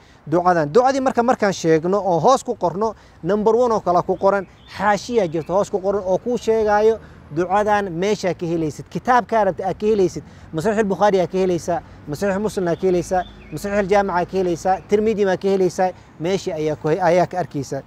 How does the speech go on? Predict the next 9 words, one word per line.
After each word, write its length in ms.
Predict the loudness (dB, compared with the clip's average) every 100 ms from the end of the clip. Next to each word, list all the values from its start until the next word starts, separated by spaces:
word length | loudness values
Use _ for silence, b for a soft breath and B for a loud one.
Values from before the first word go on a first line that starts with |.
| B B
Sidaa 200 | 2 2 4
darteed 240 | 2 0
marka 240 | 0 -2
ducooyin 480 | -2 0 4 4 2
kasto 300 | -2 -4 -2
waxa 220 | -2 0 0
u 60 |
arkaysaa 480 | 0 0 -2 0 -2 B B B -2
cinwaan 560 | 2 4 4 4 2